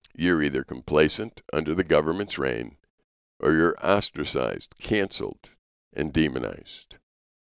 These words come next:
Well, that's pretty interesting. His observations are very simple, saying there's something going on in culture that seems very strange and very powerful. Let me remind you that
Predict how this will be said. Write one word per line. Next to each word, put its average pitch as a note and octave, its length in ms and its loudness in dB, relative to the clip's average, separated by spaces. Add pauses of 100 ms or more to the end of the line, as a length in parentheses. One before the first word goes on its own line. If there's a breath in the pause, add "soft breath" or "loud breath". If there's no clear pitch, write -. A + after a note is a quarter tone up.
(480)
Well, G2+ 140 -2
that's G2+ 360 0 (120)
pretty D2+ 220 0
interesting. D2 560 -8 (1120)
His F#2+ 220 2
observations D#2+ 840 2
are E2 80 -2
very E2 220 0
simple, F#2 480 -4 (180)
saying F2 380 2
there's D#2+ 220 0
something G#2 500 -4
going D#2+ 260 0
on E2+ 200 2
in D2 120 -4
culture F#2 460 0
that C#2+ 220 -2
seems E2+ 640 -4 (840)
very F#2+ 240 2
strange D2+ 840 -4
and D2 220 -8
very D#2+ 260 2
powerful. F2 640 -4 (1300 soft breath)
Let - 120 -4
me C#3+ 80 2
remind E2 420 4
you A#1+ 140 -8
that - 500 -4